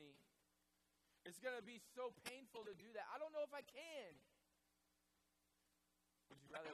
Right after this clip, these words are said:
live the rest of your life without the relationship that was once important to you? Because I have a feeling that that's probably more painful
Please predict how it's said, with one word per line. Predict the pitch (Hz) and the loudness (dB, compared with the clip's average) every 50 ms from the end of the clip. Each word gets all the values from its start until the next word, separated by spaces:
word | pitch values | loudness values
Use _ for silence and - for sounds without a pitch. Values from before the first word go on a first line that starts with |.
| 151 | -2
live | 151 156 147 135 | -2 -4 -6 -4
the | 135 | -4
rest | 147 147 - | -4 -4 -4
of | - - | -4 -6
your | 139 139 135 | -8 -4 -2
life | 135 143 147 - - | -2 -4 -4 -6 -8
without | - 143 135 139 - | -6 -4 -4 -4 -6
the | 127 | -6
relationship | 123 127 135 - - 123 - - 135 - | -6 -6 -6 -6 -10 -14 -14 -14 -8 -6
that | 131 - | -6 -6
was | - 127 123 127 | -4 -6 -8 -8
once | 131 131 123 - - | -8 -10 -10 -10 -14
important | 120 - - 135 - - 147 - - - | -14 -12 -12 -12 -12 -14 -16 -18 -16 -16
to | - | -16
you? | - - - - - - _ _ _ _ _ _ _ _ _ _ _ - - - - - - - | -14 -16 -18 -20 -20 -20 _ _ _ _ _ _ _ _ _ _ _ -20 -20 -20 -20 -18 -12 -4
Because | 170 196 180 160 | -2 -2 2 4
I | 185 185 208 208 202 202 | 6 6 6 6 6 2
have | 196 190 | 0 -4
a | 185 175 - | -4 -6 -6
feeling | - 190 190 180 170 | -6 -6 -6 -6 -6
that | 170 156 139 | -6 -4 -2
that's | 180 185 180 - - | -4 -4 -4 -4 0
probably | - 196 196 185 185 180 | 2 2 2 2 0 -2
more | 180 180 175 - - | -2 -2 -4 -4 -6
painful | - 185 185 180 - - 170 160 147 | -8 -10 -10 -10 -8 -6 -6 -6 -6